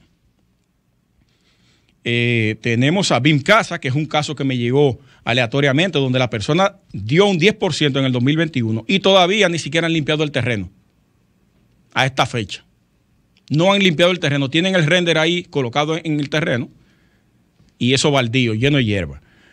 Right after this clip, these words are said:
Pero también está Arconín, que lo mencioné, está Inversiones Manuel Cabrera, que tiene decenas de casos. Eso es una constructora ahí en Santo Domingo Este.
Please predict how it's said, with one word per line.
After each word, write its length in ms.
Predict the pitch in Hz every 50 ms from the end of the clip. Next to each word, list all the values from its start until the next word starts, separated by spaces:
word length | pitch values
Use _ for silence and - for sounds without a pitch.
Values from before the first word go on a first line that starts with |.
| _ _ _ _ _ _
Pero 200 | - 156 165 175
también 300 | 156 160 151 151 160 175
está 480 | 185 170 175 - 175 175 175 165 151 135
Arconín, 640 | - - 156 151 139 - 147 147 165 208 208 202 208
que 80 | 165
lo 80 | 143 135
mencioné, 440 | 135 131 127 110 147 165 185 190 156
está 280 | 127 - - 151 156
Inversiones 400 | 156 139 139 120 - 156 160 165
Manuel 380 | 160 147 135 139 151 165 180 165
Cabrera, 500 | - 175 156 160 180 190 185 165 135 120
que 120 | 127 123
tiene 400 | 117 147 170 175 175 160 - - _ _ _ _ _ _ _ _ _ _ _ _ _ _ _ _ _ _ _ -
decenas 720 | 120 117 180 196 190 - - - 226 262 254 233 208 175
de 100 | 180 165
casos. 500 | - 160 151 135 - 117 92 - - - _ _ _ _ _ _ _ _ _ _ _ _ _ _ _ _ _ _ _ _ _ _ _ _ _ -
Eso 200 | 151 160 - 214
es 60 | 196
una 140 | 214 208 185
constructora 580 | - 202 175 160 185 160 - 196 185 180 170
ahí 160 | 165 170 175 165
en 60 | 143
Santo 260 | - 151 143 151 147
Domingo 420 | 143 135 147 160 160 151 143 135
Este. 380 | 127 117 107 - - 101 78